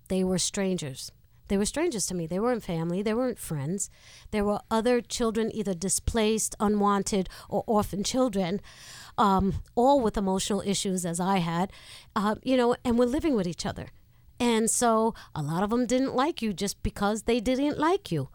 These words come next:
or they didn't agree with you, or you rubbed them the wrong way. And it was very hard for me as a child. You know, I just didn't understand it. And, you know, now as an adult, you, it's, it doesn't hurt. It's annoying.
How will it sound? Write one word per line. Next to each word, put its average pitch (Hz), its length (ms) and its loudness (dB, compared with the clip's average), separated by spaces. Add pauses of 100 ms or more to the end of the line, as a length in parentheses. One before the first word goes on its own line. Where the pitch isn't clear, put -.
(120)
or 214 120 2
they 175 220 -2
didn't 220 220 2
agree 330 260 2
with 320 240 0
you, 160 160 -2 (340)
or 208 160 2
you 240 140 2
rubbed 254 280 0
them 247 180 2
the 202 80 -2
wrong 180 340 0
way. 170 240 -2 (380)
And 208 420 2
it 254 140 2
was 240 140 -2
very 233 200 2
hard 269 320 0
for 220 100 -2
me 175 160 0
as 170 160 -2
a 165 40 -6
child. 170 600 -6
You 220 140 0
know, 202 160 2
I 226 80 2
just 220 240 -4
didn't 262 200 0
understand 277 640 0
it. 170 260 -4
And, 202 320 0 (400)
you 262 140 2
know, 233 160 2
now 226 380 2
as 226 140 0
an 208 100 0
adult, 226 680 2 (560)
you, 285 340 2 (500)
it's, - 240 -2 (360)
it - 180 -4
doesn't 277 460 0
hurt. 254 400 0 (120)
It's - 200 -2 (100)
annoying. 202 680 2